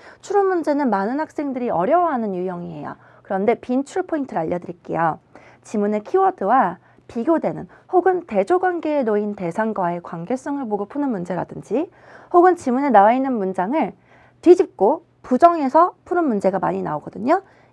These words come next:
예를 들어 설명할게요. 지문이 "이십 세기 전까지는 A를 못했다"라고 했어요. 그런데 정답은 어떻게 가냐면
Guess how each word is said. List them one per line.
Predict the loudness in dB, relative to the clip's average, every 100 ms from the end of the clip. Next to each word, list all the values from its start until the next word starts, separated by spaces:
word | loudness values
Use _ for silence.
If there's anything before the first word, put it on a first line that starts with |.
| 6
예를 | 8 8 4
들어 | 0
설명할게요. | -2 -6 -6 -8 -4 0 0 -2 _ -8
지문이 | -4 -2 -2 -6 -8 _ -20 -20 _ -2
"이십 | 0 2
세기 | 4 4 4
전까지는 | 0 -2 2 2 2 0 0 -2 -2
A를 | 0 4 2 2
못했다"라고 | 0 -2 -2 -2 2 4 4 4 0 -4
했어요. | -4 -4 -4 -6 _ -20 -20 2
그런데 | 4 6 4
정답은 | 2 4 4 4
어떻게 | -6 -8 -4
가냐면 | -2 0 4 4